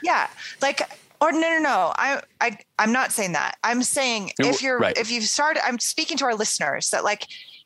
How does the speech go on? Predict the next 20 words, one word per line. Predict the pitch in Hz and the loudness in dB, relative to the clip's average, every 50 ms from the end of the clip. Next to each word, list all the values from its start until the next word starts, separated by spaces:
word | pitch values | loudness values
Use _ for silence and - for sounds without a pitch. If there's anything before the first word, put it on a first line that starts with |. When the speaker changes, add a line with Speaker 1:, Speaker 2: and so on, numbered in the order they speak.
| _ _ | _ _
Speaker 1:
if | - 254 226 247 | -2 0 0 0
you | 247 | 0
started | - - 277 294 311 302 | 0 2 2 2 0 0
to | 254 285 | 0 0
read | 269 202 | 0 0
this | 226 220 - | -2 -2 -2
book | 226 226 - | -2 -2 -2
and | 220 220 | 0 0
you're | 214 208 | 0 0
like, | 208 - - 220 | -2 -2 -2 -2
"I | |
just | - 330 - - - | -2 -2 -2 0 0
don't | 320 277 233 202 | 0 -2 0 0
like | 220 214 247 233 - 165 | 0 0 0 0 0 0
it," | 156 - - - - | 0 0 0 0 0
like, | 214 214 - 185 | -2 0 0 0
that's | 240 285 294 - - - | 0 0 0 0 -4 -4
fair, | - - - - 247 226 214 170 - - - - - 202 - _ _ _ _ _ - - - - - - - - | -6 -6 -4 0 0 2 2 0 0 -2 -4 -6 -8 -12 -16 _ _ _ _ _ -20 -18 -16 -14 -14 -14 -4 0
right? | 214 226 226 - - - - _ _ _ - | 2 2 2 0 -2 -8 -18 _ _ _ -6
You, | 208 214 233 | -2 -2 -2